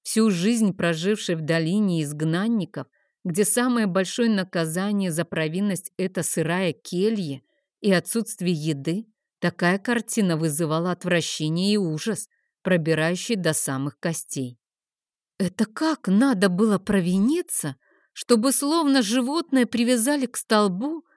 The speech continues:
высекли до кровавого месива и оставили под палящим солнцем?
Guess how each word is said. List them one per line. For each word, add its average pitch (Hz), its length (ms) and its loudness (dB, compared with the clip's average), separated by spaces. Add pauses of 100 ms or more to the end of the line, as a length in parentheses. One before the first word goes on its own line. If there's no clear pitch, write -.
(280)
высекли 202 680 2
до 180 160 2
кровавого 190 680 2
месива 165 580 0
и 185 240 0
оставили 226 640 0
под 208 260 -4
палящим 214 520 0
солнцем? 160 680 -2